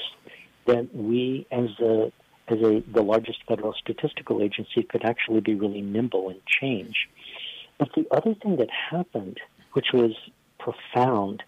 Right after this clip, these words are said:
was that we, uh, received the benefit and the support of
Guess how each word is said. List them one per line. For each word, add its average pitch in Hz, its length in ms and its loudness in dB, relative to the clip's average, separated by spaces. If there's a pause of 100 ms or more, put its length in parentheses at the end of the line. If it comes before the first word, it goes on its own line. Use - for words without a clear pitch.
(480)
was 123 200 6 (140)
that 123 260 4
we, 143 520 4 (600)
uh, 107 280 2 (200)
received 131 640 4 (100)
the 113 100 4
benefit 107 640 -4
and 110 120 -2
the 110 100 0 (160)
support - 600 2 (600)
of 113 300 2